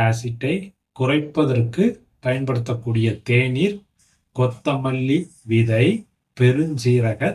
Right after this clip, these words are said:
தேநீர். அப்ப இன்னைக்கு அந்த தேநீருடைய பெயர் என்ன? கொத்தமல்லி விதை பெருஞ்சீரக தேநீர். சரி, இந்த தேநீர் செய்வதற்கு தேவையான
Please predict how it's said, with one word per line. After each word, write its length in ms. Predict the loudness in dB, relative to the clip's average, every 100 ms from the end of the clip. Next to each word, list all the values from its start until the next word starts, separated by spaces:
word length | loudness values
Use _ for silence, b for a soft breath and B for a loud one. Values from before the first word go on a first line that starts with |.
| -6 -2
தேநீர். 560 | 0 0 0 0 -2 -10 _ _ _ _ _ _ _ _ _ _ _ _ _
அப்ப 200 | -4 2
இன்னைக்கு 400 | 4 4 4 2 2 0 _ _ _
அந்த 220 | 0 0 0
தேநீருடைய 640 | 0 0 0 0 2 2 2 0 -4 -4
பெயர் 300 | 0 0 0
என்ன? 280 | -2 -2 -2 -2 -8 _ -6
கொத்தமல்லி 680 | -6 -2 -2 -2 -2 0 0
விதை 320 | 0 0 0 -2 -10 _ _ _ -2
பெருஞ்சீரக 920 | 0 2 0 -2 -6 -4 -2 0 0 -2 -2 -8 _ _ _
தேநீர். 500 | -2 -2 -2 -6 -8 -12 _ _ _ _ B B
சரி, 300 | -2 0 2 0 0
இந்த 280 | 0 0 2 0 0 -6 _ _ _
தேநீர் 560 | 2 2 2 0 -4 -4
செய்வதற்கு 800 | -4 -2 0 0 0 -2 -4 -2 -2 -6 -10 _
தேவையான 640 | 0 2 0 -4 -4 -6